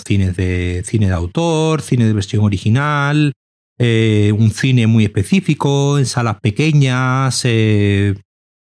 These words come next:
con programación muy, muy escogida. Una cosa que, que yo, que yo lamento, yo lamento mucho que muchas, eh, que muchas cadenas de cine no estén, no estén apostando es por el tema de las reposiciones. Es decir, se podrían, se po-,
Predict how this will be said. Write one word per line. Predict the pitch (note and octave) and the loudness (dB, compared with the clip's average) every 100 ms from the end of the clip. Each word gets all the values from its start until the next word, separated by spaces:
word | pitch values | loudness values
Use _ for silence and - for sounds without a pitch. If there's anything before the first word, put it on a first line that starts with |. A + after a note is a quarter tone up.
| _ | _
con | - A2+ | -2 0
programación | A2 G#2+ G2+ - A#2+ | 2 0 0 0 2
muy, | A#2 A2+ A#2 A#2 A#2 A2+ A2+ A2 A2 G2+ _ _ _ - | 4 4 4 2 2 2 2 2 2 -2 _ _ _ 0
muy | B2 | 0
escogida. | A#2 B2+ F3 E3+ _ - | 2 0 0 -2 _ -2
Una | E3+ G#3 | 0 2
cosa | G#3 G3+ | 0 -2
que, | G3 D#3+ | -2 -2
que | D#3+ C#3 | -2 0
yo, | D3+ | -2
que | D3 | 0
yo | C#3 | 0
lamento, | D#3 C3+ F3 F#3 C3 | 0 2 2 2 0
yo | A2+ B2 | 0 0
lamento | C3+ D3 D#3 C3 | 2 2 2 2
mucho | C#3 D#3+ - C#3+ - | 2 2 2 -2 0
que | B2+ A#2+ | -2 2
muchas, | C3+ - - B2+ B2 - | 0 0 -2 -2 -2 -2
eh, | C3+ B2 A#2+ A#2+ | 0 2 2 0
que | A2 | 2
muchas | B2 C3 - | 2 2 -2
cadenas | - A#2 D3+ E3+ | -4 -2 0 -2
de | A2+ | -2
cine | - F#3 D3 | 0 2 2
no | C3 | 0
estén, | C3+ - C#3 C#3 C3 B2 A#2 A2+ A2 - _ _ | -2 -4 -2 0 2 2 2 2 0 -6 _ _
no | C3+ | 0
estén | C3 D#3 | 2 0
apostando | C3+ A#2+ - D3 D3+ | 0 -2 -2 0 0
es | A#2+ | 0
por | - B2+ | -2 -2
el | |
tema | A2+ B2+ | 0 -2
de | A#2 | 0
las | A2 | -2
reposiciones. | A#2 A2 A2 G#2 - F3 C#3+ D#3+ - _ - | -2 -2 -2 -2 -2 0 0 -2 -6 _ -12
Es | - | -4
decir, | A2 D#2+ - _ _ _ - | -4 -4 -12 _ _ _ -8
se | F#2+ | -6
podrían, | F#2+ F2+ A2+ C3+ G#2 G2 | -2 0 0 0 -2 -6
se | G2+ G#2+ | -6 -6
po-, | G#2+ | -4